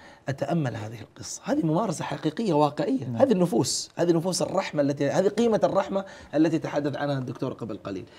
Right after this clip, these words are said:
Speaker 1: عندما أصبح الآن الطبيب تجاوز مرحلة أن هذا المريض جاءني الع-، العيادة،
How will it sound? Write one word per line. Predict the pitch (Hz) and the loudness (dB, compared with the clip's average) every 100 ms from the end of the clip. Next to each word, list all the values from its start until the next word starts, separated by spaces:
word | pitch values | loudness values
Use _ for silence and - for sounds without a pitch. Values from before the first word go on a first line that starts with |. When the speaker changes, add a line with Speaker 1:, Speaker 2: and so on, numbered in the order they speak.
| - - - | -20 -8 -2
Speaker 1:
عندما | 170 156 - | 2 4 4
أصبح | 185 151 | 2 2
الآن | - 165 | 6 6
الطبيب | 165 165 160 208 - - - - | 6 4 2 2 -2 -16 -20 0
تجاوز | 151 143 262 254 190 | 4 8 10 10 8
مرحلة | 214 - 190 190 | 6 8 6 6
أن | 165 | 0
هذا | 165 180 | 2 2
المريض | 160 160 165 160 | 2 2 2 2
جاءني | 139 143 151 | 2 2 2
الع-، | 139 117 131 123 | -2 0 -2 -2
العيادة، | 131 139 117 113 | 0 0 -2 -4